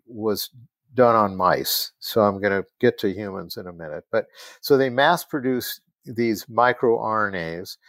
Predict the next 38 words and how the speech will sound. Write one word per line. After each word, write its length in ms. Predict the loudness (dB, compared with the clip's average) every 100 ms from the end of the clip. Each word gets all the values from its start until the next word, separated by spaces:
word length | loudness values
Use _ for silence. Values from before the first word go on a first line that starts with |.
| -20 -18 0
They 100 | 2
gave 200 | 6 8
them 180 | 6 2
to 160 | -2
the 100 | -2
mice, 600 | 0 0 0 -2 -8 -10 -12 _ _ -20 _ 0
and 320 | 2 2 4
within 380 | 4 4 0 -2
ten 320 | -2 -2 2
days, 560 | 4 6 4 -6 -16 -16
these 340 | -2 -2 -2 0
mice 320 | 2 2 2
started 500 | -2 0 0 -4 -8
growing 400 | -2 0 0 -4
hair. 300 | -10 -12 -12 -18 _ _ _ _ 2
And 200 | 4 2
it 120 | 2
worked 360 | 4 4 2
on 340 | -6 -4 -4 -4
young 320 | 0 0 0
mice, 500 | -4 -4 -4 -8 -14 _
on 240 | -6 -6 -4
old 300 | 0 2 0 0
mice, 560 | 2 2 0 -6 -16 _ _ _
so 560 | -12 4 8 10 8 4
good 240 | 0 0 0
for 120 | -4
the 100 | 0
mice. 600 | 4 4 2 -4 -12 -18 _ _ _ 0
They're 200 | 4 4
now 260 | 6 4 2
trying, 540 | 2 4 4 2 -4 -2
obviously, 640 | 0 2 0 -4 -4 -2
to 220 | 0 -2 -4 _ _ _ -4
transition 600 | 0 4 4 4 2 -6
this 200 | -6 -6
to 120 | -10
humans. 460 | -8 -6 -8 -10